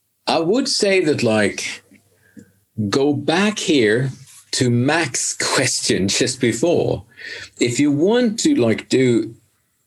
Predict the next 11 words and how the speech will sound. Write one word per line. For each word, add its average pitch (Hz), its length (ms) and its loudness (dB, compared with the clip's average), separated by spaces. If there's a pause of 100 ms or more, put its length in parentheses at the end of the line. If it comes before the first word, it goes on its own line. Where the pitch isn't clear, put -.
(320)
a 120 60 0
local 127 480 2
event 101 520 0
to 107 140 0
have 104 280 0
a, 95 380 2
a 98 120 2
worldwide 95 760 2
kind 92 320 0
of, - 140 -4
like, 82 420 -2